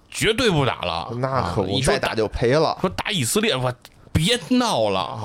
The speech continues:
Speaker 2: 哦。
Speaker 1: 别开玩笑了，不可能，
Speaker 2: 嗯。
Speaker 1: 打不了。
Speaker 2: 打不了。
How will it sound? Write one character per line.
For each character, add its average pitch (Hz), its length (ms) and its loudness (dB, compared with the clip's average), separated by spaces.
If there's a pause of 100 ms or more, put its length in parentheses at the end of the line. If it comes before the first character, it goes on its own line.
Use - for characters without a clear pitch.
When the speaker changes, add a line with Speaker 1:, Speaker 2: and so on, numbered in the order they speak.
(100)
Speaker 2:
哦。 120 120 -4
Speaker 1:
别 110 200 0
开 185 300 0
玩 147 220 2
笑 139 300 0
了， 64 100 -10 (300)
不 - 140 -2
可 104 260 -2
能， 104 260 0 (140)
Speaker 2:
嗯。 117 260 -8
Speaker 1:
打 117 180 -8
不 170 180 0
了。 95 260 0 (100)
Speaker 2:
打 92 80 -14
不 90 100 -8
了。 50 120 -8